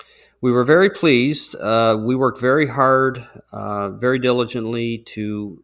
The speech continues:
push the government to include that in the budget, um, and, and we had success. The, the government put it in their budget that they would reduce the double tax by fifty percent with, uh, with, uh,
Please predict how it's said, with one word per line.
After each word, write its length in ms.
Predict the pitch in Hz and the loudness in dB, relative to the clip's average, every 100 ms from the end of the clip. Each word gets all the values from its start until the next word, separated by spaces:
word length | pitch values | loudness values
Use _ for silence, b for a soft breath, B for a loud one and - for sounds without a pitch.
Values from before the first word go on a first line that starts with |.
| _ | _
push 260 | - 139 - | -6 -6 -8
the 120 | 120 | -6
government 520 | 117 110 113 113 113 - b b b | -2 -2 -2 -4 -6 -14 b b b
to 140 | - | -6
include 400 | 110 107 117 120 | -4 -4 -2 -2
that 240 | 117 113 110 | 0 0 -2
in 180 | 104 107 | -6 -6
the 80 | |
budget, 560 | 101 110 110 135 135 - _ | -4 -4 -4 -6 -6 -16 _
um, 760 | - 101 101 98 98 95 90 78 _ | -16 -10 -6 -6 -6 -8 -12 -16 _
and, 300 | 107 104 101 - | -14 -10 -10 -12
and 260 | 101 101 | -12 -12
we 160 | 104 107 | -8 -6
had 200 | 113 107 | -6 -8
success. 600 | - 98 113 127 165 - | -8 -10 -6 -6 -6 -10
The, 100 | 107 | -12
the 140 | 92 | -10
government 480 | 104 107 113 110 104 _ b b b b _ | -8 -6 -4 -4 -6 _ b b b b _
put 140 | 120 | -2
it 80 | 113 | 0
in 120 | 113 | -2
their 100 | 107 | -2
budget 360 | 95 113 120 - | -2 -2 -4 -8
that 140 | 101 | -6
they 80 | 107 | -4
would 200 | 104 98 | -6 -6
reduce 440 | 104 104 120 - | -6 -4 -4 -4
the 60 | 110 | -6
double 240 | 110 107 | -6 -6
tax 320 | 104 107 107 | -4 -4 -4
by 140 | - 95 | -6 -8
fifty 320 | - 107 107 | -8 -10 -10
percent 540 | 101 92 - 120 156 - b b b b b | -12 -10 -6 -6 -6 -12 b b b b b
with, 360 | 101 107 104 - | -6 -4 -4 -4
uh, 360 | 101 98 98 73 | -2 0 -2 -4
with, 320 | 87 101 - | -10 -10 -12
uh, 60 | - | -10